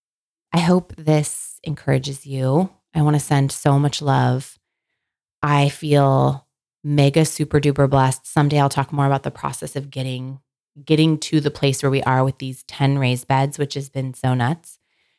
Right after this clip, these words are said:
And I realize now it may seem unrelatable, like, "Oh my gosh, I have this giant garden," but it was not always that way.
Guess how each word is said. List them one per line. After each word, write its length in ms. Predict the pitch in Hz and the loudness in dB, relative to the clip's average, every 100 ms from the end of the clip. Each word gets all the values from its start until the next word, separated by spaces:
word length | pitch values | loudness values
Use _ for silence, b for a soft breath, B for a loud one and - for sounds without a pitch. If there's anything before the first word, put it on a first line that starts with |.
| _ - | _ -2
And 200 | 143 135 | 0 2
I 60 | |
realize 440 | 131 135 123 123 143 | 2 2 2 2 -2
now 500 | 143 135 135 131 - | 0 2 2 2 0
it 80 | - | -4
may 220 | 139 127 | -4 -6
seem 260 | 127 135 131 | -8 -6 0
unrelatable, 640 | 127 131 123 123 127 127 | 0 2 0 -2 -2 0
like, 180 | 120 123 | 0 -2
"Oh 80 | 127 | -6
my 100 | 123 | -4
gosh, 220 | 123 139 - | -4 -4 -4
I 60 | |
have 80 | 139 | -4
this 140 | 143 | -6
giant 280 | - 135 135 | -6 -4 -4
garden," 320 | 131 135 131 | -2 0 0
but 260 | 131 127 - b b b b _ | 0 0 -2 b b b b _
it 80 | 156 | 2
was 200 | 147 139 | 2 2
not 440 | 147 139 131 131 - | 0 0 2 2 0
always 300 | 123 135 - | 0 -2 -2
that 200 | 117 - | -4 -2
way. 260 | - 135 | -6 -6